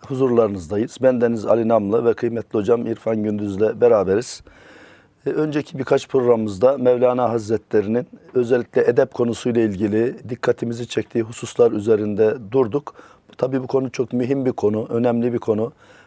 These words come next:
Mevlana Hazretleri ilgili Kur'an ayetlerini de aslında bu manada yorumluyor. E, Mesnevi zaten bir tür bir kendine mahsus bir Kur'an tefsiri aynı zamanda. Onun önemli şerhlerinden İsmail Hakkı Bursevi Hazretleri bu konuyla ilgili birkaç hususa dikkat çekmiş hakikaten.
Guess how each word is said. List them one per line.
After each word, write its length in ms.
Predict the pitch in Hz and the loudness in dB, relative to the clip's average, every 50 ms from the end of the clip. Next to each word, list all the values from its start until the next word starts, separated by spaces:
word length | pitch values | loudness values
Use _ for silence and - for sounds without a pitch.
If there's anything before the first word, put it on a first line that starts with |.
| _ _ - | _ _ 0
Mevlana 400 | 127 123 139 131 135 139 135 127 | 2 4 4 4 4 4 2 2
Hazretleri 540 | 131 127 117 123 127 - _ - 123 120 131 | 2 0 0 -2 -2 -2 _ -2 0 0 0
ilgili 400 | 117 123 127 123 117 131 127 127 | 0 -2 -2 0 0 0 -2 -2
Kur'an 280 | - - 131 131 127 | 0 2 2 2 4
ayetlerini 600 | 127 123 127 127 117 - - - 123 123 131 143 123 | 4 4 4 2 2 0 2 2 2 2 2 2 2
de 60 | 120 | 2
aslında 380 | 107 - - 117 107 110 92 | 2 0 -2 -4 -2 -2 -2
bu 80 | 98 117 | 0 0
manada 520 | 113 113 110 110 110 107 107 107 95 110 | 2 2 4 4 4 2 2 2 2 2
yorumluyor. 580 | 107 107 110 113 120 123 127 131 135 120 107 - - _ _ _ - - - - - - _ _ _ _ _ - | 2 2 2 2 2 2 2 2 4 4 4 2 0 _ _ _ -20 -20 -20 -20 -20 -20 _ _ _ _ _ -10
E, 40 | |
Mesnevi 520 | 113 120 131 123 - - - 135 135 143 135 | -6 -2 -2 -2 -2 -2 -2 0 0 2 2
zaten 640 | 127 131 123 123 - - 127 131 123 113 117 113 135 | 4 4 2 2 2 0 0 0 -2 -4 -6 -6 -8
bir 80 | 139 | -8
tür 260 | 123 - 139 143 139 | -4 -2 -2 -2 0
bir 160 | 135 135 135 127 | 0 0 0 -2
kendine 540 | - - - 127 131 127 117 120 127 131 | -6 -6 -4 -2 -2 -2 -2 -2 0 2
mahsus 500 | 131 127 123 113 - - - 156 - - | 2 2 2 0 0 -4 -10 -10 -8 -6
bir 60 | 139 117 | -4 -2
Kur'an 320 | - 131 139 135 135 127 | 2 2 2 2 2 0
tefsiri 500 | 113 - - 98 - - - - 101 92 | -4 -2 -2 -2 -2 -4 -6 -2 2 2
aynı 200 | 92 107 110 107 | 2 2 2 0
zamanda. 500 | 98 107 104 101 101 101 107 123 143 180 - _ _ _ - - - - - - - _ _ _ _ | 0 0 0 0 -2 -4 -4 -4 -4 -6 -8 _ _ _ -20 -20 -20 -20 -20 -20 -20 _ _ _ _
Onun 380 | - 151 170 214 208 185 170 - | 2 2 2 2 0 -2 -2 0
önemli 800 | 185 156 151 156 160 160 160 160 160 156 151 135 135 127 127 123 | 2 2 4 4 4 2 2 2 2 2 2 2 0 -4 -10 -6
şerhlerinden 840 | - - 139 127 123 135 135 139 135 139 131 131 120 127 117 110 95 | 0 2 2 2 4 4 2 4 4 2 2 2 4 2 2 2 -2
İsmail 360 | 113 - - 139 135 135 131 | -6 -6 -2 2 2 2 4
Hakkı 300 | 131 123 - - 135 123 | 2 0 -2 -4 -6 -4
Bursevi 380 | 127 117 - - 131 135 139 | -4 -4 -2 0 2 4 4
Hazretleri 640 | 127 117 107 104 117 107 - - - 113 117 120 110 120 | 4 4 2 0 -2 -4 -2 -2 -2 0 2 2 2 2
bu 200 | 139 139 120 107 | 0 0 0 -2
konuyla 400 | - - 123 131 143 139 127 120 | -2 -2 -2 0 0 2 2 2
ilgili 320 | 120 110 110 123 123 120 | 2 2 0 -2 -2 -2
birkaç 400 | 123 - - 120 113 - - - | -2 2 2 2 2 0 -4 -8
hususa 400 | 131 - - 123 - - 123 113 | -8 -8 -8 -2 0 2 2 2
dikkat 300 | 127 - - - 135 - | 0 0 2 2 0 2
çekmiş 340 | - 117 98 - 110 98 - | 2 -2 -2 -2 -4 -8 -6
hakikaten. 540 | 110 104 - 127 117 - 110 90 123 135 | -6 -6 -4 -2 0 2 2 2 2 0